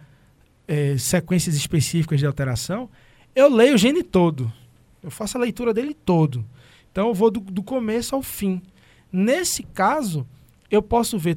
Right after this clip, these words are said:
tanto aquelas alterações que são conhecidas,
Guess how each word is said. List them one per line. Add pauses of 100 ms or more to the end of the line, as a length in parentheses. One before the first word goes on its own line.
(140)
tanto
aquelas
alterações
que
são (160)
conhecidas,